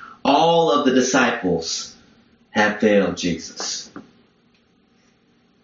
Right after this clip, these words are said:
Think about how patient Jesus is through the, through their sleeping in his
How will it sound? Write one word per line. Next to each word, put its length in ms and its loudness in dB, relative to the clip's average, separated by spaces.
Think 180 2
about 400 2
how 160 0
patient 800 -2
Jesus 420 2
is 180 2
through 400 0
the, 220 -2
through 300 4
their 240 2
sleeping 840 -2
in 100 2
his 320 -2